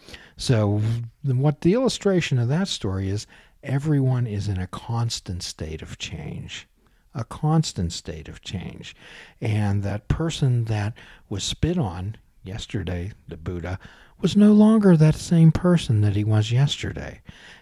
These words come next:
And actually, rather than admonish that person, he said, "If I find that individual, I'll ask them to excuse you." And then the person understood where the, where the Buddha was coming from with compassion, and that everything changes and nothing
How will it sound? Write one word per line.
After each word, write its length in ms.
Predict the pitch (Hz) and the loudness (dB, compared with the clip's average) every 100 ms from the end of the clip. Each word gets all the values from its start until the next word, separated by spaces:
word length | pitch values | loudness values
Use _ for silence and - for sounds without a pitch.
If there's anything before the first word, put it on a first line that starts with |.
| - | -2
And 120 | 117 | 2
actually, 440 | 143 156 - 123 | 2 2 0 0
rather 320 | 117 120 120 110 | 2 2 2 2
than 200 | 110 92 | 0 -2
admonish 640 | 90 139 196 233 135 - | -2 0 0 2 0 0
that 260 | 92 85 | -6 -4
person, 460 | - 92 92 113 107 - - | -4 -4 -2 -2 -4 -6 -20
he 140 | - 123 | -8 -4
said, 220 | - 107 | 0 0
"If 140 | 107 | -2
I 140 | 147 147 | -4 -6
find 380 | - 208 262 202 | -4 -6 -4 -4
that 140 | 165 | 2
individual, 520 | 160 143 131 123 120 | 2 4 2 2 2
I'll 180 | 110 104 | 0 -2
ask 260 | 90 87 - | -4 -8 -6
them 180 | 87 85 | -6 -4
to 220 | - 80 | -4 -4
excuse 580 | - - - 78 71 - | -4 -8 -6 -8 -8 -14
you." 80 | - - - _ - - - - - | -18 -20 -20 _ -20 -20 -20 -16 -6
And 140 | 139 | -4
then 140 | 123 | -2
the 80 | 117 | -4
person 420 | - 117 107 117 | -2 -2 -2 -2
understood 680 | 101 92 - - - 71 67 - _ _ _ _ - | 0 -2 -6 -8 -10 -10 -12 -18 _ _ _ _ -6
where 280 | 101 104 | -2 0
the, 100 | 90 | -2
where 260 | 98 104 104 | -4 -2 -2
the 100 | 98 | -2
Buddha 280 | 95 101 92 | -4 -2 -2
was 200 | 90 - | -4 -8
coming 340 | - 101 90 | -6 -4 -4
from 300 | - 95 85 | -6 -6 -6
with 180 | 85 - | -6 -6
compassion, 680 | - 85 98 87 85 98 85 - - - | -6 -6 -6 -8 -6 -4 -4 -8 -20 -4
and 180 | 156 147 | 2 4
that 160 | 170 170 | 4 0
everything 500 | 185 165 - 104 95 | -2 -4 -2 -2 0
changes 500 | - 95 98 98 120 | -2 -2 -2 -2 0
and 180 | 135 | 2
nothing 380 | 143 143 143 139 | 0 0 -2 -2